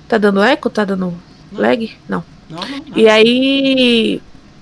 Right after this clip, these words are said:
Speaker 1: é, e criar um ambiente saudável pra todas as meninas jogarem, encontrarem,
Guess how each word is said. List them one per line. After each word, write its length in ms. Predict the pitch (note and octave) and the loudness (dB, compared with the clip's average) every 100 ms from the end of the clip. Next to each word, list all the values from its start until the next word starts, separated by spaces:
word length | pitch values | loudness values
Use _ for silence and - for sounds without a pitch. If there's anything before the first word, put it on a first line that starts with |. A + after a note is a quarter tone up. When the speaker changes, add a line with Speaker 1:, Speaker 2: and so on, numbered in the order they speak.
| - | -10
Speaker 1:
é, 540 | - G#3+ G#3 G#3 G#3 - | -2 0 2 0 -2 -4
e 100 | - | -8
criar 340 | A3 C#4 C#4+ B3 | -4 2 4 4
um 120 | B3 | 2
ambiente 340 | B3 A#3+ A#3 | 2 0 0
saudável 480 | - C4+ A#3 A3 A3 | 0 2 2 2 0
pra 140 | - | -4
todas 560 | A#3+ A#3 G#3+ A3+ G#3+ G3+ | -4 -2 2 2 2 0
as 160 | G#3+ G3+ | 0 0
meninas 580 | G#3 G#3 G#3 G3+ G3 | 0 0 0 0 0
jogarem, 840 | F#3+ G#3+ G#3 G#3 A#3+ A#3+ G#3 F#3+ F#3 | 0 0 2 2 4 2 2 -2 -4
encontrarem, 540 | F#3 G3+ G#3 G3+ F#3+ | -4 -6 -4 -4 -4